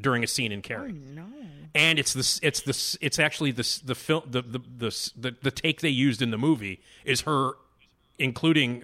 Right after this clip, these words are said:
Speaker 1: her mo-, the moment that her eardrum blows out.
Speaker 2: Oh God.
Speaker 1: It's in the movie.
Speaker 2: That's a g-, <laughs> wow.
Speaker 1: Yeah. Yeah. Well, <laughs> she's got a great story about it.
Speaker 2: Yikes.
Speaker 1: Yeah. So anyway, I wanted to bring that up. Just a little tease.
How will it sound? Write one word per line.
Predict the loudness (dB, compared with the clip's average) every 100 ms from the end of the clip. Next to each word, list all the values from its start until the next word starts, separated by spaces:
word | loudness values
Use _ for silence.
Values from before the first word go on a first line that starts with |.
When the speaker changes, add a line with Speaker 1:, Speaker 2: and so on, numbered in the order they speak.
| 0
Speaker 1:
her | 2
mo-, | 4 2 4
the | 2
moment | 4 4 4 0
that | -2
her | 0
eardrum | 0 0 -2 -4
blows | -8 -10
out. | -12 -16 _ _ _ _ _ _ _ -12
Speaker 2:
Oh | -10
God. | -8 -6 -2 0 0 -2 -6 _ _ -8
Speaker 1:
It's | 0
in | 2
the | 4
movie. | 4 2 -2 -14 _ _ _ _ _ _
Speaker 2:
That's | -6 -6 -8 -14 -16 -18 -20 -18
a | -12 -10
g-, | -10 -14 -20
<laughs> | -20 _
wow. | -10
Speaker 1:
Yeah. | -10 -8 -8 _ -8 -6 -6
Yeah. | 0 0 -2 -10 -10 2
Well, | 2 2 -6 -12 -12 -18
<laughs> | -20 -20 -20 -8
she's | -4 2
got | 4
a | 4
great | 4 2
story | 2 2 2
about | 0 -4
it. | -6
Speaker 2:
Yikes. | -12 -2
Speaker 1:
Yeah. | 0 2
So | 2
anyway, | 4 4
I | 4
wanted | 2
to | 0
bring | 0 2
that | 0
up. | 4
Just | 2 2
a |
little | 0 0
tease. | 0 -2 -2 -8 -18